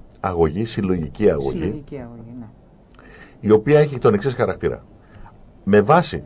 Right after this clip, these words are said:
Speaker 1: την ομολογία που υπάρχουν στα ελληνικά δικαστήρια, που έχουν παράγει κατά κύριο λόγο τα ειρηνοδικεία της χώρας, και κυρίως το Ειρηνοδικείο Αθήνας, που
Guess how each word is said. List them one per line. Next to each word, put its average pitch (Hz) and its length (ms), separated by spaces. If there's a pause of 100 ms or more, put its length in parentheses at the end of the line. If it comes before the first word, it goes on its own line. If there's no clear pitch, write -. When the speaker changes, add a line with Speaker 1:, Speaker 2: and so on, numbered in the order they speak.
Speaker 1:
την 101 140
ομολογία 92 460
που 80 80
υπάρχουν 98 260
στα 85 100
ελληνικά 73 260
δικαστήρια, 73 560 (760)
που 90 100
έχουν 92 160
παράγει 82 340
κατά 78 200
κύριο 85 220
λόγο 80 280
τα 87 100
ειρηνοδικεία 73 440
της - 100
χώρας, - 320 (760)
και 76 100
κυρίως 87 260
το - 100
Ειρηνοδικείο 73 480
Αθήνας, 67 380 (1700)
που 120 280